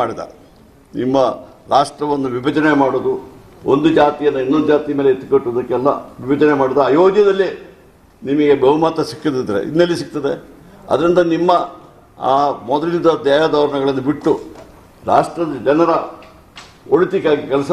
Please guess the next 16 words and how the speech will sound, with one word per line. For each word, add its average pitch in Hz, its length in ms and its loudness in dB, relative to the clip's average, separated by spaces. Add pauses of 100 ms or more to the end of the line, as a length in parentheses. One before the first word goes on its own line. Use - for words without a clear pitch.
ಮಾಡಿದ್ರೆ 135 340 2
ಬಹುಶಃ 131 300 4
ಒಳ್ಳೆಯದೆಂಬ 147 380 2 (100)
ಮಾತನ್ನು 127 300 -2
ಹೇಳ್ತೀನಿ. 123 300 -2 (500)
ಈಗಾಗಲೇ 135 400 4
ನನ್ನ 113 180 -4
ಸಹೋದರಿಗಳನ್ನು 135 800 2
ಇದರಲ್ಲೆಲ್ಲ 135 480 2
ನಾವು 117 180 -2
ಹೆದರುವುದಿಲ್ಲ. 104 460 -4 (760)
ನಾವು 147 120 4 (120)
ಕಾಂಗ್ರೆಸ್ಸಿಗರು. 151 580 -2 (720)
ಆ 113 40 2 (120)
ಬ್ರಿಟಿಷ್ 143 440 0
ಸ್ವತಂತ್ರ 170 380 2